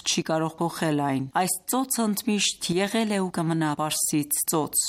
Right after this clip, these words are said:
Հավերժ պարսից ծոց խորագրով փոդքասթը փաստագրական և հետազոտական պատում է այս ջրային տարածքի անվան մեջ հավերժացված պատմության,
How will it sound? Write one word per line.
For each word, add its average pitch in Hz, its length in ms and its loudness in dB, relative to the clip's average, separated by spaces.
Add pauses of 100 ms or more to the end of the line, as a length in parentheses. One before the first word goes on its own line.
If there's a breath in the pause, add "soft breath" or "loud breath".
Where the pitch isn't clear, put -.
(120)
Հավերժ 196 460 0
պարսից 180 500 -2
ծոց 233 300 0
խորագրով 202 560 0
փոդքասթը 175 720 -2
փաստագրական 160 800 -2
և 208 320 0
հետազոտական 160 880 -2
պատում 190 540 -2
է 180 60 -2 (500 loud breath)
այս 165 320 -2
ջրային 175 500 0
տարածքի 170 560 -2
անվան 156 400 -2
մեջ 220 240 -4
հավերժացված 165 920 -4 (400 loud breath)
պատմության, 185 880 -2